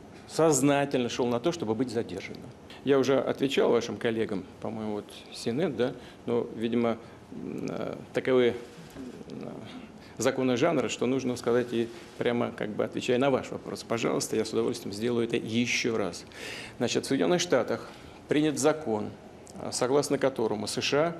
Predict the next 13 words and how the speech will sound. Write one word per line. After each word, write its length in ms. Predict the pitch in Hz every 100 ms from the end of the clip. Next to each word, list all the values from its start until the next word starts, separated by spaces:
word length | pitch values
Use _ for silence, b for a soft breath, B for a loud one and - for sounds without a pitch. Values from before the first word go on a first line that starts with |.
| B B B B
А, 320 | 113 107 104 -
э, 60 | 123
объявили 380 | 123 135 120 113
о 60 |
том, 200 | 113 175
что 160 | 175 -
будут 400 | 117 147 147 -
поддерживать 540 | 110 98 131 147 147
определённые 680 | 120 123 110 113 123 160 147
политические 1040 | 135 - 147 139 143 170 180 - - 160 156
организации 840 | 139 127 139 123 113 135 139 139
в 80 | 123
России. 480 | 131 135 - 107